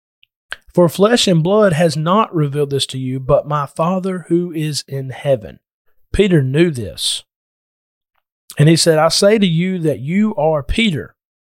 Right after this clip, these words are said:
and on this rock, this bedrock of truth, that what Peter just said, 'You are the Christ, the Son of God,' on this bedrock of truth, I will build my church. Gates of Hades shall not prevail against it." And then he says, "I will give you the keys of the kingdom of heaven.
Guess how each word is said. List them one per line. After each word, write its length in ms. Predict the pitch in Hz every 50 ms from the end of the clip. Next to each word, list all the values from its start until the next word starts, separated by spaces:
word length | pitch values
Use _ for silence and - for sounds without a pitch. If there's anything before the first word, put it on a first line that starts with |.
| _ _ _ _ _ _ _
and 160 | 160 151 151
on 180 | 143 139 139
this 280 | 147 180 226 262 - -
rock, 460 | 160 139 123 123 - - _ - - _ _ _ _ _
this 220 | 131 139 147 -
bedrock 560 | - _ 143 143 170 175 170 156 160 160 -
of 80 | 175 147
truth, 420 | - - 160 151 147 170 180 -
that 180 | - 139 139 - _ _ _ _ _ _ _ _
what 280 | 139 143 139 - 147 - _ _
Peter 240 | - 147 147 151 160
just 220 | 156 175 175 -
said, 280 | - 147 127 127 151 147
'You 200 | 147 165 170 156
are 100 | 156 165
the 80 | 170 160
Christ, 300 | - 151 143 143 135 -
the 60 | -
Son 140 | - 143 160
of 100 | 160 147
God,' 300 | 139 120 113 117 135 139
on 140 | 143 156
this 140 | 160 160 156
bedrock 480 | - 147 160 175 190 190 196 196 196 -
of 80 | 185
truth, 420 | - - 151 143 135 135 160 165 - _ _ _ _ _ _ _ _ _
I 140 | 127 131 147
will 160 | 151 160 165
build 460 | 151 139 151 147 147 147 143 151 156 -
my 360 | - 147 156 170 165 147 147 151
church. 580 | - - - 233 185 131 - - - - - _
Gates 280 | 143 143 139 143 139 -
of 100 | 147 135
Hades 420 | 160 180 190 165 143 143 165 175
shall 140 | - - 151
not 180 | 139 135 120 110
prevail 280 | - 139 127 110 104
against 420 | 110 131 139 160 175 170 - - -
it." 100 | - _ _ _ _ _ _ _ _ _ _ - - - -
And 540 | - _ _ _ _ _ _ _ _ 175
then 60 | 202 240
he 80 | 240
says, 220 | 202 - 185 165 170
"I 100 | 175 165
will 100 | 160 156
give 220 | 151 185 185 165
you 100 | 175 170
the 80 | 151 143
keys 600 | - - 196 196 202 208 208 214 214 208 190 -
of 60 | 165
the 80 | 143
kingdom 280 | 135 - 180 185 190 185
of 140 | 190 175 -
heaven. 360 | 160 143 123 98 82 80 -